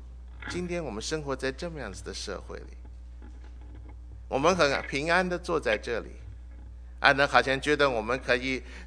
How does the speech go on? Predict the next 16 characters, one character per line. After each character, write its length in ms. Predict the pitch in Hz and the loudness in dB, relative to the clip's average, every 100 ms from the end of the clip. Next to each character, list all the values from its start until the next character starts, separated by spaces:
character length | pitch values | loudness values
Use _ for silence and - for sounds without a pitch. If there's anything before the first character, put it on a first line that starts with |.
| - | 0
做 160 | 147 | 0
基 180 | 131 147 | 2 0
督 160 | 151 156 | 0 0
徒， 400 | 151 113 117 120 | -2 -4 -4 0
可 120 | 123 | 0
以 160 | 127 | 0
守 280 | 131 - 123 | 0 4 6
我 120 | 143 | 6
们 160 | 127 120 | 4 0
基 140 | - 147 | -2 -2
督 120 | 151 | -2
徒 160 | 151 | -2
的 140 | 117 123 | -2 -2
价 240 | - 127 | 2 2
值 180 | 104 - | 2 -4
观。 280 | - 104 | -6 -6